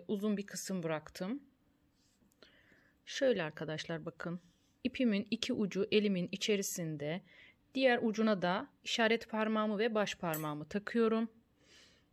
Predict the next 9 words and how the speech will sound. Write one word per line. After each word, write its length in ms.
Şöyle 320
arkadaşlar, 540
baş 200
parmağımızın 880
altından 720
alıp 520
şöyle 520
ortadan 600
alacağım. 560